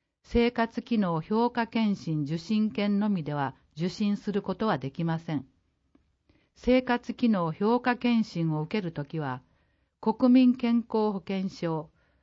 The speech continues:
特定健診の受診券、生活機能評価受診券が必要です。必ずすべて持って行ってください。国民健康保険料のお知らせ。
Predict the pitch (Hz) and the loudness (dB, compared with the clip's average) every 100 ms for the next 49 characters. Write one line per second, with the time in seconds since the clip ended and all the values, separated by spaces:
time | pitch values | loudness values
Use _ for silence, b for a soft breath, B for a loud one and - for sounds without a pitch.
0 | - - 196 - 262 254 247 240 233 - | -12 -8 -8 -4 2 2 2 2 2 -2
1 | 170 156 151 143 139 143 180 175 165 165 | -4 -2 0 -2 -4 -6 -4 -6 -4 -4
2 | 156 156 _ _ _ _ _ - 240 254 | -4 -4 _ _ _ _ _ 2 4 4
3 | 240 233 - - 220 165 143 - 190 214 | 2 -4 -4 0 2 2 -2 -2 0 0
4 | 214 202 151 165 - 185 175 - 165 156 | 0 -4 -2 -6 -4 -4 -4 -4 -6 -6
5 | _ 175 214 - - 175 165 156 147 - | _ -4 -4 -6 -10 -4 -2 -4 -6 -10
6 | _ _ _ _ _ _ - 196 226 226 | _ _ _ _ _ _ -4 2 2 2
7 | 220 208 190 - 277 254 - 170 196 240 | 0 -2 -6 -4 0 0 0 0 0 0
8 | - 151 - 143 139 143 139 143 127 _ | -4 -10 -8 -8 -6 -8 -8 -10 -10 _
9 | _ _ _ _ _ _ _ _ _ _ | _ _ _ _ _ _ _ _ _ _
10 | _ _ _ _ _ _ - 240 269 262 | _ _ _ _ _ _ -6 2 6 8
11 | 262 247 247 247 240 226 220 214 233 233 | 8 6 2 2 0 -2 -2 -2 -2 0
12 | 214 165 156 143 123 - 135 127 - 127 | 2 0 0 0 -2 -6 -8 -8 -8 -12